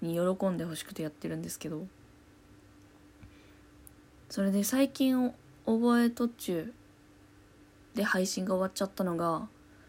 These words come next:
浜口浜村ランジャタイのツーマンライブ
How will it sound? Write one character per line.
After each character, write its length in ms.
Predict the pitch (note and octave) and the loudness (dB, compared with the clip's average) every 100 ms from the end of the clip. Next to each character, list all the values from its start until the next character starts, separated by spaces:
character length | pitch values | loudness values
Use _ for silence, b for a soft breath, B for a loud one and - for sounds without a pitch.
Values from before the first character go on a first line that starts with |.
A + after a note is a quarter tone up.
| b b b - | b b b -20
浜 300 | - G3+ B3 | 0 6 8
口 240 | A#3+ A#3 F#3 | 6 4 0
浜 280 | G3 F3+ | 0 0
村 440 | F3+ F#3 F3+ F3 - - - | 0 2 2 0 -4 -14 -6
ラ 140 | F#3 F#3+ | 0 2
ン 60 | |
ジ 80 | F#3+ | 2
ャ 60 | G3 | 0
タ 140 | F3 | -2
イ 40 | |
の 120 | E3 E3 | -2 -4
ツ 200 | - F3+ | -4 -2
ー 60 | |
マ 160 | F3 F3 | -2 -2
ン 60 | |
ラ 160 | F3 F3 | -2 -4
イ 40 | |
ブ 240 | D3+ D3+ | -2 -4